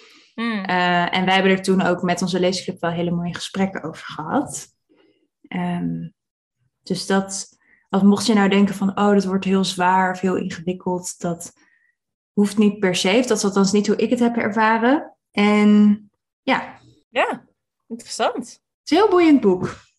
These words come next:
Speaker 1: Ja, en mooie schri-, ik heb van haar dat boek gelezen over de, de Trip to Echo Springs of zo.
Speaker 2: Mhm, mhm.
Speaker 1: Over, ehm, alcoholisme.
Speaker 2: Ja.
Speaker 1: Ja, dat was ook zo'n super heftig onderwerp. En dat begon er ook mee dat volgens mij haar vader of haar man of een, een man dicht in haar leven,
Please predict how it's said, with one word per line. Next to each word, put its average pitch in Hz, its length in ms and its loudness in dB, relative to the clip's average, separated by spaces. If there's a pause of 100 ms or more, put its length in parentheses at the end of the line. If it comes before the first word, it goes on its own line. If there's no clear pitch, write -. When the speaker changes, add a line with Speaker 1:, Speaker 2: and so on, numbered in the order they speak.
(100)
Speaker 1:
Ja, 262 220 0
en 262 120 -2
mooie 330 220 -2
schri-, - 240 -10
ik 262 100 -4
heb 302 140 -10
van 277 120 -6
haar 285 220 -2
dat 285 160 -4
boek 285 160 -14
gelezen 285 500 -4
over 247 480 -4 (640)
de, 226 160 -10 (160)
de 220 200 -12
Trip 277 240 -4
to - 140 -4
Echo 247 340 -2
Springs 320 540 -10
of 285 80 -14
zo. 302 160 -4
Speaker 2:
Mhm, 277 140 6
mhm. 403 120 2 (160)
Speaker 1:
Over, 240 440 4
ehm, 220 600 -4
alcoholisme. 226 1000 -8 (380)
Speaker 2:
Ja. 247 280 4
Speaker 1:
Ja, 233 360 0
dat 233 200 -6
was 247 140 -10
ook 247 180 0
zo'n 233 140 -6
super 240 480 -4
heftig 220 240 -6
onderwerp. 269 420 -4
En - 120 -20
dat 196 100 -10
begon 233 240 -6
er 247 80 -2
ook 220 80 -6
mee 208 100 -2
dat 202 100 -8
volgens 208 220 -12
mij 175 80 -8
haar 175 120 -10
vader 214 320 0
of 196 60 -16
haar 185 160 -4
man 214 240 -2
of 196 140 -12
een, - 340 -14
een 196 220 -12
man 208 360 -6
dicht - 480 -12
in 196 80 0
haar 185 140 -2
leven, 220 500 -4